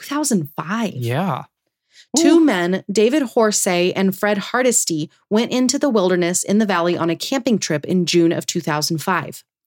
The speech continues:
Speaker 1: So these guys were experienced outdoorsmen, but when they mysteriously didn't return home, their families began to worry,
Speaker 2: Mm-hmm.
Speaker 1: like, fast. They're like, "This is not normal."
Speaker 2: Yeah.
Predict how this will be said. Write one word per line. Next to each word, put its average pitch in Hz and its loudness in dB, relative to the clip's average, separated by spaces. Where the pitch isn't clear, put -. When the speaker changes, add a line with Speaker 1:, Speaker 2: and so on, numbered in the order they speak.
Speaker 1:
So - -8
these 294 2
guys 349 2
were 254 4
experienced 214 0
outdoorsmen, 170 -2
but - 2
when 240 2
they 247 2
mysteriously 240 0
didn't 202 0
return 214 -2
home, 185 2
their 196 0
families 202 0
began 175 0
to 165 -2
worry, 147 -2
Speaker 2:
Mm-hmm. 123 -2
Speaker 1:
like, 143 -6
fast. - -4
They're 170 0
like, 151 -2
"This 180 0
is 170 -4
not 147 -2
normal." 131 -6
Speaker 2:
Yeah. 175 -10